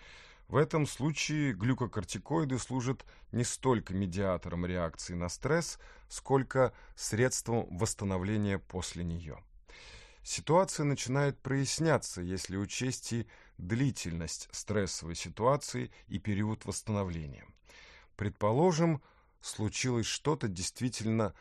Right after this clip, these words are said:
стрессовое и запустилась команда к максимальной выработке К Р Г, А К Т Г и глюкокортикоидов. Если действие стрессора заканчивается через десять минут,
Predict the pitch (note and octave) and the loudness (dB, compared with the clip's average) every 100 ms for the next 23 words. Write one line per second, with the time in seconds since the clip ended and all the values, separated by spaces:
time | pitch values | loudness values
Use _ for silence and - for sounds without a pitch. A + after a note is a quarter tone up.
0 | - - - G#2+ D#3 - - C#3+ D3+ D3 | -12 -10 -2 2 4 2 0 2 2 0
1 | - - - F#2+ G2 - - - G2+ F2+ | -6 -16 -6 -4 -4 -4 -6 -2 -2 -2
2 | - F2+ G#2 C#3+ C3+ C3 - - - G2+ | -4 0 4 4 4 0 -4 -12 -6 -4
3 | G2 - G2+ G2+ G#2+ F2+ E2+ D#2+ A2 C3 | -2 -2 0 4 4 4 -2 -2 -2 -2
4 | B2 - G#2+ F#2 - - - G2+ G2 F#2 | -4 -6 -8 -8 -12 -20 0 4 6 4
5 | E2 C3+ E3+ - - - - - A2+ A2+ | 2 2 2 -2 -16 -20 -20 -2 0 0
6 | G2+ - F2+ E2 D3 D#3 - - F#2 E2+ | -2 -4 -4 0 0 0 -8 -6 -4 0
7 | G#2+ C3+ B2+ - G#2 - G2 F#2 E2+ C#2+ | 0 0 -4 -4 -6 -6 -6 -4 -4 -6
8 | - - - - - - - - - - | -12 -18 -20 -20 -20 -20 -20 -20 -20 -18
9 | - G#2+ A2+ A#2+ A2 F2+ C3 - - A2 | -2 -2 0 -2 -2 0 0 0 -2 -2
10 | G2+ - A2+ G#2 - F#2+ F#2 F2 G2+ A#2 | -2 0 2 2 0 -2 0 0 2 4
11 | G2+ - F2+ F2 - E2+ - F#2+ F2 G#2+ | 4 2 -4 -4 -6 -8 -4 -2 0 -2
12 | G2+ E2 - A2 D3 F3 | -2 -4 0 2 2 0